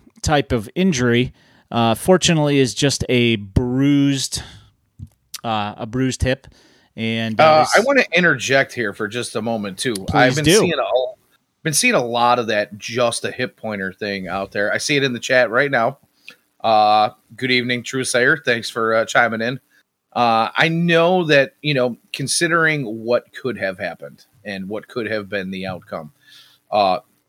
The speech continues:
Speaker 2: just a hip pointer is probably a good thing. But let me say this, as somebody who had a hip pointer at a young age as well, uh, you know, playing, uh, grade school football, actually, I think it was, it was either seventh or eighth grade year, I had a hip pointer, and, uh,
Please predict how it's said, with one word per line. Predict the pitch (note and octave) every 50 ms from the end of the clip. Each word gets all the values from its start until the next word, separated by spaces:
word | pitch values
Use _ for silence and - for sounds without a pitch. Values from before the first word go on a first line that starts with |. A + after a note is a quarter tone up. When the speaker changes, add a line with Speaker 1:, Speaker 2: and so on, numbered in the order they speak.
| _ - B2
Speaker 2:
just | G#2 G#2+ A#2 B2+ B2 A#2+ - -
a | A2+
hip | G#2+ A#2+ A#2+ F#2+ -
pointer | - A#2+ A2 A2 G#2 G#2 G2+
is | G2 -
probably | - - A2+ G#2+ A2 G#2 G2 G#2 F#2+ F#2
a | F#2
good | G2 - A2+ A2 F#2+ -
thing. | A2 F#2 F2+ F#2 _ _ _
But | G3+ F#3+ C#3 G2 - - _ _ _ _ _ _ _ _ _ _ _ _ _ _ _ -
let | A2 G2+ G2
me | C#3 C#3+
say | C3 - D#3 D#3+ D#3+
this, | D#3 E3 D3 B2+ - -
as | A2+ -
somebody | - C#3 B2 B2 C3 C3+ C3+
who | C3+ B2+
had | A#2 C#3 D3 D3 B2
a |
hip | G#2 A#2+ A#2 G2
pointer | - _ B2 A#2 A2 G#2+ G#2 G#2+
at | A#2+ C3
a | D3+ D#3
young | D#3+ F#3+ A3+ G3+
age | D3+ E3 F3 C3 G#2 F2+ - - - G#2
as | A2 G2 G2+
well, | A2+ A#2+ G#2+ G2 F#2+ - - _ -
uh, | G2 G#2+ G2+ G2 F#2+ F#2+ F#2 F2 - _ _
you | A2+ G2+
know, | F#2+ F#2 F#2+ - _
playing, | - - B2 A#2 G#2+ G#2 G2+ G2+
uh, | G#2 F#2+ F#2 F2+ F2 - _ _ _ _ _ _ _ _ _ _ _ _ _ _
grade | - A#2+ B2 A#2
school | - - A2 G#2 F#2 F#2
football, | - C3+ C#3 C3+ - G2+ F2+ E2+ F2+
actually, | F2+ F2 - - F#2+ F#2 F2+
I |
think | F2 - C#3 A#2
it | F2+
was, | F#2 F#2 -
it | - -
was | A2+ A2
either | C3+ C#3 A#2+ G2
seventh | - - C3+ C#3+ D3 C#3+ -
or | A2 A#2+
eighth | C3 C3 -
grade | - A2 G2 F#2+
year, | G#2+ C3 C#3 A2+ G2 B2
I | C#3+
had | C3+ G#2+
a | F#2+
hip | - - A2 F#2+ -
pointer, | _ A#2 G#2 G2 G2 F#2+ F#2 F#2 - -
and, | G2+ G#2 G#2 G#2 G#2 G#2 G#2
uh, | G#2 G#2 G2+ G2+ G2